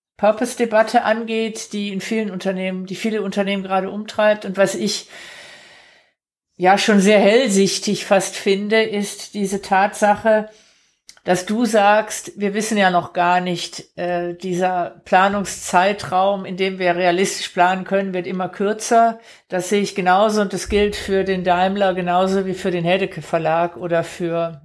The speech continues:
irgendein anderes, für die Allianz Versicherung, um eine andere Branche zu nehmen.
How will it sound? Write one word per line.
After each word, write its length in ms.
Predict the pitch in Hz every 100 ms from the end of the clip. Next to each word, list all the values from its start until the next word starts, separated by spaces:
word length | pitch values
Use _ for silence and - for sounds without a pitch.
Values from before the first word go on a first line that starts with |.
| _
irgendein 360 | 170 175 170 151
anderes, 360 | 165 180 156
für 80 | -
die 140 | 175 160
Allianz 400 | 175 165 170 -
Versicherung, 640 | 170 180 160 170 165 165
um 140 | 170 196
eine 180 | 170
andere 240 | 165 175 165
Branche 380 | 160 175 - -
zu 160 | 180
nehmen. 300 | 151 160 170